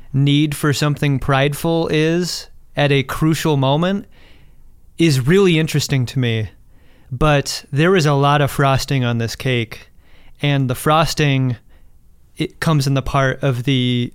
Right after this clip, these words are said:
of the scenes in the future. I don't think this film needs to flash back and forward at all for you to get that. Like, I understand that, that there is truth to this story that it's based on, and, like, you sell the book so that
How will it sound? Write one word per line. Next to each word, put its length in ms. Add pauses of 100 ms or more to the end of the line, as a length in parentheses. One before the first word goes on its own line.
of 120
the 280
scenes 340
in 100
the 60
future. 580 (420)
I 60
don't 160
think 200
this 140
film 220
needs 240
to 100
flash 380
back 300
and 120
forward 320
at 80
all 360
for 260
you 140
to 80
get 320
that. 360 (640)
Like, 160
I 160
understand 560
that, 400
that 380
there 160
is 120
truth 280
to 100
this 180
story 380
that 160
it's 140
based 340
on, 240
and, 180
like, 220
you 140
sell 360
the 120
book 360
so 300
that 380